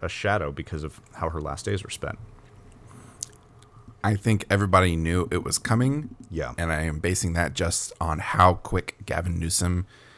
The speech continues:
Speaker 2: picked her replacement. Like, he had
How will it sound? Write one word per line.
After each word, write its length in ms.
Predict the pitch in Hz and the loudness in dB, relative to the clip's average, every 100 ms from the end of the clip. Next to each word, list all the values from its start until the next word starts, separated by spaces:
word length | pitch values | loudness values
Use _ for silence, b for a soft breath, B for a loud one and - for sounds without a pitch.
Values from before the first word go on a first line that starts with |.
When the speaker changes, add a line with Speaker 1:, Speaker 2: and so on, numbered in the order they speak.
| B | B
Speaker 2:
picked 240 | - 107 - - | 2 2 -2 -2
her 400 | 87 82 82 - | 0 2 -2 -4
replacement. 600 | 80 - 87 - 120 135 - _ - | -8 -4 -2 0 -2 -4 -12 _ -6
Like, 220 | 80 - _ | -6 -8 _
he 280 | - 95 101 | -6 0 2
had 640 | 95 90 85 82 82 95 | 4 4 2 0 -4 -8